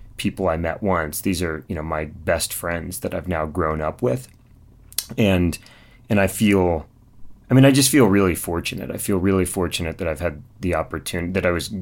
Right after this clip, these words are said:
granted that permission, um, and that I've, you know, that I've had the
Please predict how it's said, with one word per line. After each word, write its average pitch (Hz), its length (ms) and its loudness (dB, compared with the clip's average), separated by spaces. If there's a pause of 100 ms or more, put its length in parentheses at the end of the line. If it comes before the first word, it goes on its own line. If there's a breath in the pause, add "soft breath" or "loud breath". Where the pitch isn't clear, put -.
(120)
granted 92 540 0
that 87 180 2
permission, 76 600 -6 (680 soft breath)
um, 80 440 -2
and 82 280 -2
that 80 120 0
I've, 78 280 -2 (160)
you - 80 -8
know, 76 100 -6
that 80 160 -4
I've 76 200 -6
had 82 240 -6
the 80 220 -6